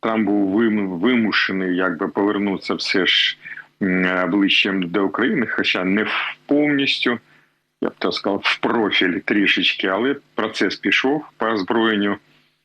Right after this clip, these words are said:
Ну, а по, по переговорному процесу ми знаємо, що, ну, він, е, д-,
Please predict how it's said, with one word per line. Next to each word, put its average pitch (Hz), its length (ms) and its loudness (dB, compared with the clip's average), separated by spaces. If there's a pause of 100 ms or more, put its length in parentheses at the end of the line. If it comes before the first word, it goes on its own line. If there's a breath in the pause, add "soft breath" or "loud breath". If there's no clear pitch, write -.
(220)
Ну, 135 160 0
а 131 60 0
по, 107 160 -4
по 98 420 -2
переговорному 101 640 0
процесу 92 580 -2
ми 87 180 0
знаємо, 101 320 0
що, 82 580 0
ну, 82 200 -4 (640 loud breath)
він, 90 540 2
е, 90 640 0 (240)
д-, - 80 0